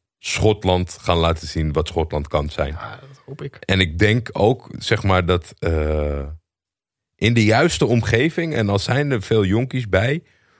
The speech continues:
Speaker 1: dat, zeg maar, Billy Gilmore, hij is toch geboren Schot. Zoals Gant Henley stevig de duels aangaat en, en, en boven, boven Harry Kane staat te voeteren,
Speaker 2: Mhm.
Speaker 1: denk ik toch dat het ook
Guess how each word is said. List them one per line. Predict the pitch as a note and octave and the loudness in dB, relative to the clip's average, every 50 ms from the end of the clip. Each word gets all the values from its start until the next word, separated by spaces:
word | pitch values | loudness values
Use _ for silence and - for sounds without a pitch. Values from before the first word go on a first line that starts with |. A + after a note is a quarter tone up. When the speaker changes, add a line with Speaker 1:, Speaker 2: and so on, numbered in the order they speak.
| _ _ _ | _ _ _
Speaker 1:
dat, | - - G2 F#2+ | 0 0 0 0
zeg | - A2 A2 - | 0 -2 -2 0
maar, | G#2 G2+ G2 F#2 E2 - - - | 0 0 2 0 -2 -4 -12 -18
Billy | - D2 C#2+ D2+ - - B2+ C#3+ C#3 B2+ G#2+ F2 | -18 -18 -18 -6 0 2 2 4 4 2 2 2
Gilmore, | F2 G#2+ A#2+ B2 C3+ C#3+ D3 D#3 F#3+ G3+ - _ _ _ _ _ _ _ _ _ _ _ _ _ _ _ _ _ _ _ _ _ | 2 4 4 4 2 2 0 -2 -2 -6 -8 _ _ _ _ _ _ _ _ _ _ _ _ _ _ _ _ _ _ _ _ _
hij | - - | -2 -2
is | C#3+ - | 0 0
toch | F#3 E3 - F2+ E2 - _ _ _ _ _ _ _ _ _ _ _ _ _ _ _ _ _ _ _ | 0 0 0 -2 -4 -6 _ _ _ _ _ _ _ _ _ _ _ _ _ _ _ _ _ _ _
geboren | - - A2+ G2+ A#2 C#3 C#3 A2+ F#2+ | -4 -2 0 2 4 4 4 4 2
Schot. | - - - C3 F#2+ - - _ _ _ _ _ _ _ _ _ _ _ _ _ _ _ _ _ | 0 -2 -2 -2 -2 -2 -6 _ _ _ _ _ _ _ _ _ _ _ _ _ _ _ _ _
Zoals | _ - - A#2 G#2 G2 | _ -2 -2 0 0 0
Gant | F#2 C3+ C3 C#3 C3 | 0 2 2 2 2
Henley | G#2+ G#2+ B2 C#3+ D#3 D3+ C3+ A2 F2+ E2+ E2 - _ _ _ _ _ _ _ _ _ _ _ _ _ _ _ _ _ _ _ _ _ - - | 2 4 4 4 4 2 2 2 2 0 -2 -4 _ _ _ _ _ _ _ _ _ _ _ _ _ _ _ _ _ _ _ _ _ -10 -6
stevig | - B2+ - - - D#3 D3 D3+ C3 B2 A#2 | -4 -4 -4 -2 0 2 2 2 2 0 0
de | G2+ G#2+ | 0 0
duels | G2 A2 A2+ A#2+ A#2+ A#2 A2+ B2 | 2 2 2 2 2 2 2 0
aangaat | A2+ G#2+ - G2 G#2 G2 G2 - G2+ | 0 0 0 2 2 2 2 2 0
en, | G2 G2 G2 F2 | 0 0 0 0
en, | D#2+ F#2+ F#2 F2 | 0 0 0 0
en | D2 G2 G2+ G2 F2+ E2 | -2 -2 -2 -2 -2 -2
boven, | D#2 - G#2 G#2+ A#2 A2+ - F#2 F#2 F2+ C2+ E2 | 0 2 2 2 2 0 0 0 2 0 0 0
boven | F2 G#2+ G#2 G#2+ G2 G2+ G2 E2+ | 0 0 0 0 0 0 2 2
Harry | E2 G2+ G2+ G2 F2+ | 4 2 2 2 0
Kane | - - G#2 G#2 A2 | 0 0 0 0 0
staat | - - G2+ F2+ | 0 0 -2 -2
te | - - | -2 -6
voeteren, | - - - C3 A#2+ - - - - - - - - | -6 -2 -2 0 0 0 0 -2 -2 -6 -8 -12 -6
Speaker 2:
Mhm. | - D#3 C3 C3 | -4 -2 0 0
Speaker 1:
denk | D3 A#2+ A#2+ A2 | 0 0 0 -2
ik | - | -2
toch | - - F3 - | 0 0 0 2
dat | - D3 B2 | 2 0 2
het | A#2+ A#2+ - | 0 0 2
ook | - C3 E3 D#3+ - - _ | 2 2 2 0 -2 -12 _